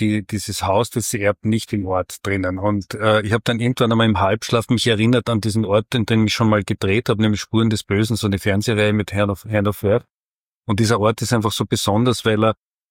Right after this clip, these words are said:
sozusagen, du siehst in einem Bild sozusagen Vergangenheit, Gegenwart und Zukunft. Also die, in, in diesem, es gibt so eine Autobahnbrücke, die über diesen Ort drüber geht, wo du einfach das Gefühl hast, das Leben fährt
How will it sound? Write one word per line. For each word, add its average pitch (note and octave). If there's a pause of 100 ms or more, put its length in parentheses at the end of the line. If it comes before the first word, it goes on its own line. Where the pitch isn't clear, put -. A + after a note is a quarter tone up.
sozusagen, G#2
du A2
siehst -
in A2
einem A2
Bild A#2
sozusagen A2
Vergangenheit, A2
Gegenwart A2
und G#2
Zukunft. G#2
Also G#2
die, A2
in, G#2
in A2
diesem, G#2
es G#2+
gibt A2
so C3
eine A2
Autobahnbrücke, A2+
die A2+
über A2+
diesen G#2
Ort G#2
drüber A2+
geht, A2 (640)
wo G#2
du A#2
einfach G#2+
das -
Gefühl A2+
hast, -
das G#2+
Leben A2 (340)
fährt G#2+